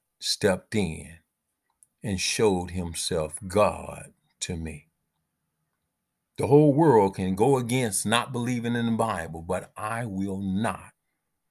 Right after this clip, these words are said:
because of that one event.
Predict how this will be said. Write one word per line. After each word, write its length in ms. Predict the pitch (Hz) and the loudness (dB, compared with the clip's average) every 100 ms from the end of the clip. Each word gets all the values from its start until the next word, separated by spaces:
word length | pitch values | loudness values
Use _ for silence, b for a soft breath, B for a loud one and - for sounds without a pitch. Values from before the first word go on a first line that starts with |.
| _ - | _ -8
because 640 | 98 - 104 101 104 95 | -6 -4 -2 -2 -2 -6
of 280 | 104 95 92 | -6 -6 -4
that 320 | 101 101 - | -6 -6 -8
one 480 | 98 95 104 110 117 | -6 -2 -2 -2 -2
event. 500 | 113 95 92 82 | -4 -4 -8 -10